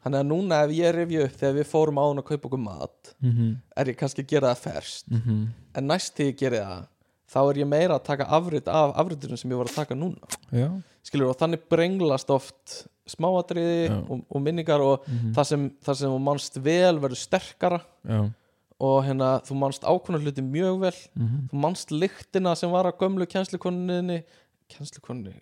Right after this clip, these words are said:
Speaker 1: gamla kennaraninum eða, þú veist, þú manst, þú manst eftir bílinn á milli tannana á manneskinu sem þú sást út á götu einu sinni
Speaker 2: Mhm.
Speaker 1: og það verður sterkara og sterkara en allt annað feitar meira og meira af því,
Speaker 2: Mhm.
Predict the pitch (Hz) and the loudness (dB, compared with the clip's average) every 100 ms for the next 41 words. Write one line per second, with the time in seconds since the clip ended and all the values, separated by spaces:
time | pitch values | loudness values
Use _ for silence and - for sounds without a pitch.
0 | _ - 151 147 - 175 160 160 156 151 | _ -2 -2 -2 -6 -4 -2 -2 -2 2
1 | 147 147 294 - - - 147 - 165 165 | 4 6 2 -6 -10 -4 -4 -2 0 2
2 | 170 - - - _ - 147 170 - 165 | 2 -4 -12 -20 _ -4 0 0 0 -2
3 | 147 143 - 147 160 180 160 156 165 147 | 0 -4 0 4 4 4 0 -2 -2 -6
4 | - - 151 165 175 160 147 147 156 170 | -8 -8 -4 -2 0 0 0 0 0 -2
5 | - 160 156 156 - 170 - 156 - 165 | -6 -6 -2 -4 -4 -6 -6 -8 -4 -2
6 | 165 165 156 156 156 147 - 123 113 110 | 0 0 -2 -2 -4 -4 0 2 4 2
7 | 110 110 _ - - 156 156 170 160 151 | 0 -6 _ -16 -6 2 4 4 2 0
8 | - 170 - 156 - 160 - 151 143 143 | -2 -2 -4 -6 -2 -2 0 0 0 -2
9 | - 139 139 160 160 151 170 165 170 160 | -4 -4 -4 -6 -4 -4 -2 -2 -2 -2
10 | 165 160 170 170 156 - 127 117 113 110 | 0 0 0 0 -2 2 4 4 4 2